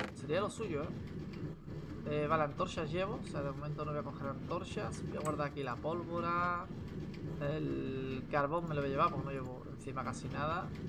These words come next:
Eh, el disco de música. Eh, las vías, fuera.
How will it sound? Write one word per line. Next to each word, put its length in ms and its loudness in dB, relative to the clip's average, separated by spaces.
Eh, 840 -2
el 140 2
disco 280 2
de 80 0
música. 480 -2
Eh, 580 -4
las 180 -2
vías, 560 -2
fuera. 260 0